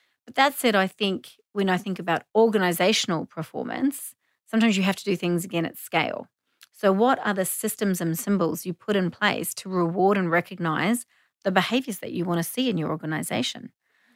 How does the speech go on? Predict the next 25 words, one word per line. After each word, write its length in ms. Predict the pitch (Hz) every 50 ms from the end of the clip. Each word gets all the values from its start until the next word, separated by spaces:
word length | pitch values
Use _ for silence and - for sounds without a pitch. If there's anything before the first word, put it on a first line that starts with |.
| _ _
So 340 | - - - 233 214 202 196
if 140 | 196 190 -
I 80 | 233 226
think 160 | 254 233 -
about 280 | 214 196 190 175 -
our 200 | - - 170 180
company, 500 | - - - 180 175 _ - 180 170 170
you 60 | 170 170
know, 140 | 175 175 175
Salesforce 560 | - - - 220 220 214 - - 185 175 -
has 100 | - -
got 220 | - - 110 - -
four 320 | - _ - 214 208 196 190
core 360 | _ - - 180 170 165 165
values 560 | - - - - - - - - - - -
that 220 | - - - - _ _ _ -
guide 240 | - - 131 - -
us. 280 | - - - - - _ _ _
So 200 | - - - - - -
trust, 400 | - - 240 233 233 - - - _ _ _ _ _ -
equality, 640 | - - - 202 185 185 185 180 185 180 180 175 - -
innovation, 580 | 180 185 170 170 170 165 170 170 - - 156
and 120 | 160 165 160
customer 340 | - - - - - 160 160
success. 560 | - - 151 - - - - - - -